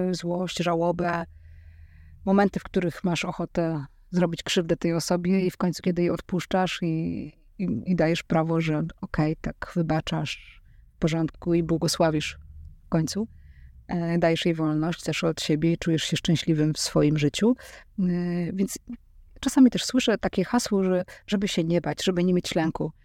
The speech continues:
No to powiem tak, to, to nie jest możliwe, no. Tym, i sytuacja gdzieś tam na świecie i w ogóle to, co w nas jest, powoduje, że,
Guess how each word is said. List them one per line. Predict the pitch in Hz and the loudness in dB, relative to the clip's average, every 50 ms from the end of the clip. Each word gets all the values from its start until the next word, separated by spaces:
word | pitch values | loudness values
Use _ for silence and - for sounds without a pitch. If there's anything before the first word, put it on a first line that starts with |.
| _ _ _ _ _ _ - - - - - - - - | _ _ _ _ _ _ -20 -20 -20 -20 -20 -18 -8 -2
No | 220 208 214 | 0 0 2
to | - 226 | 0 0
powiem | - 247 247 254 | 2 4 4 4
tak, | - - 190 170 - - _ - | 6 4 4 4 2 -2 _ -6
to, | - 196 196 _ | -4 -4 -4 _
to | - 269 | 0 2
nie | 269 320 370 359 | 2 4 4 4
jest | 294 - - - - | 4 2 0 0 0
możliwe, | 185 160 151 165 160 160 160 151 160 | 0 2 2 0 0 0 0 0 0
no. | 165 185 202 233 247 226 | 0 2 2 2 0 2
Tym, | - 196 196 - - 190 208 - - - - - - - - - | 2 2 2 2 2 -4 -8 -10 -16 -20 -20 -18 -16 -14 -4 0
i | 214 233 208 | 0 0 2
sytuacja | - - 254 - 214 208 214 214 - - 202 | 2 0 2 4 4 4 4 4 4 2 0
gdzieś | 190 180 185 - | 2 0 -2 -2
tam | - 185 175 175 | 0 0 0 2
na | 175 156 | 0 -2
świecie | - - - 170 190 - - - 202 196 190 185 | -2 -2 -2 -2 -2 -2 -2 0 0 2 2 2
i | - - - - - 185 | 0 -2 -4 -4 -4 -2
w | 175 185 | -2 0
ogóle | 185 190 185 - - - - | 0 0 0 0 -2 -12 -6
to, | - 196 | -6 -4
co | - - 190 180 175 | 0 2 2 2 2
w | 175 170 | 0 0
nas | 170 175 190 185 - - - - - - - - - - - - - | 2 2 2 2 0 -4 -8 -8 -10 -16 -20 -20 -20 -20 -20 -8 -2
jest, | 185 175 170 170 170 - - - - - - - - | 0 0 0 0 -2 -4 -6 -10 -14 -20 -20 -14 -4
powoduje, | - 202 208 233 240 311 339 311 269 220 | -2 0 2 2 4 4 4 4 4 4
że, | 190 196 180 180 180 180 180 | 2 0 0 0 0 -2 -6